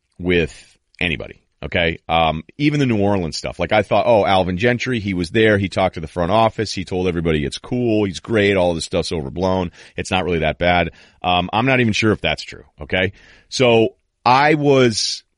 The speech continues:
when it happened, I was surprised. But then once I did enough digging to kind of figure out, like, what was the timeline here? And when Boogie Cousins calls you and says, "Hey,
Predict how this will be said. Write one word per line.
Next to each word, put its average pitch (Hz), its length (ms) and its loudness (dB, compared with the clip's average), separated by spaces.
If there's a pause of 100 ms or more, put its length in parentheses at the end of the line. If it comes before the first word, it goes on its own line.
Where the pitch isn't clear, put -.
(640)
when 123 160 0
it 113 80 0
happened, 151 460 0
I 143 80 0
was 139 160 0
surprised. 98 800 0 (280)
But 107 140 0
then 127 160 2
once 120 340 0
I 104 140 2
did 127 300 -4
enough 120 260 -2
digging 127 360 0
to 98 60 -4
kind 113 200 -2
of 101 60 -6
figure 107 340 0
out, 120 240 2
like, 92 340 0 (440)
what 120 160 2
was 104 120 -4
the 85 80 -16
timeline 110 600 0
here? 85 360 -2 (100)
And 104 160 -2
when 104 120 -2
Boogie 135 280 -2
Cousins 123 380 -2
calls 127 360 2
you 98 200 -2
and 87 100 -4
says, 101 260 -2
"Hey, 123 280 2